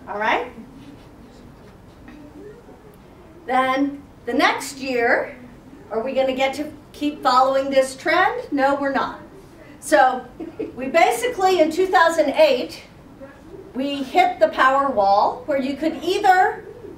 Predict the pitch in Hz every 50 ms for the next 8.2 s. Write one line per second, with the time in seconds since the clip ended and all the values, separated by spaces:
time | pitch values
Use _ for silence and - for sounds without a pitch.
0 | - - - - - - - - - - - - - 320 330 330 330 - 294 311
1 | 349 403 440 440 415 381 392 392 381 381 - 349 311 285 277 269 247 247 - 247
2 | 240 220 226 214 220 214 208 214 214 233 226 - - 214 214 214 - 269 - -
3 | - - 302 - - 247 240 240 262 247 247 - 254 - - 240 220 - 254 226
4 | 220 214 208 - 226 214 214 - 233 214 208 208 226 262 359 466 - - - -
5 | - - - - - - - 392 440 440 440 - 349 381 453 539 - - - -
6 | - - - - - - 233 254 294 294 - - - 285 269 269 277 294 294 -
7 | - - - - - 175 240 254 330 370 392 381 - - 359 285 277 285 359 466
8 | - - -